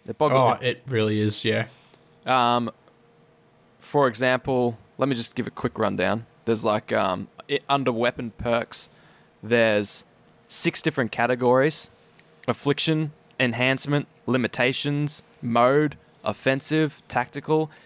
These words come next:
Speaker 1: and each one of those has gotta have, what do you think, twenty plus different
Speaker 2: Some
Speaker 1: things?
Speaker 2: Oh, man, some probably have more than twenty. Some have,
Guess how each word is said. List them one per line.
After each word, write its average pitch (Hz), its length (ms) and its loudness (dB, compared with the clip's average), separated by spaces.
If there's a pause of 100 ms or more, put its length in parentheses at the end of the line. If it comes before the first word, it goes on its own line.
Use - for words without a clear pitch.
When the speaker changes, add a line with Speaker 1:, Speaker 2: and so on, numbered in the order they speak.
(220)
Speaker 1:
and - 140 -6
each 180 220 0
one 160 160 4
of 127 60 4
those 123 200 6
has 113 100 -6
gotta 120 200 4
have, 113 160 0
what 123 120 0
do 123 40 4
you 117 60 0
think, 110 280 -4
twenty 131 480 -2 (180)
plus - 500 -2 (840)
different 139 280 2
Speaker 2:
Some 185 140 0
Speaker 1:
things? 139 380 -4 (160)
Speaker 2:
Oh, 123 320 2
man, 120 260 0
some 139 380 0
probably 127 340 0
have 117 180 0
more 110 280 2
than 120 140 -2
twenty. 123 260 0
Some 127 340 0
have, 117 380 -2